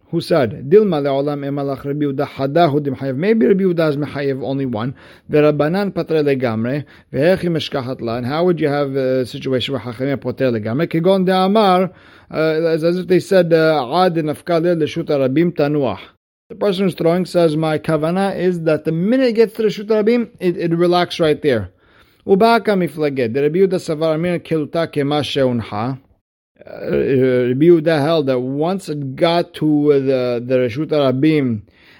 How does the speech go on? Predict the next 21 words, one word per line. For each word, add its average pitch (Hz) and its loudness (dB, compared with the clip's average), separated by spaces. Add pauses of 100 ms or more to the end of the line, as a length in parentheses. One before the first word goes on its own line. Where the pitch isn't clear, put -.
(100)
um, 123 -2
it 135 -2
was 131 0
the 123 -2
Avir 143 2
of 143 0
Reshut 143 -2
Harabim 139 0
grabbed 127 2
it, 135 2
and 135 0
it's 127 -2
as 131 -2
if 165 4
it 135 -4
avid 131 -2
le 175 4
machshavto, 131 -4
and 127 -2
his 123 -2
machshava 131 0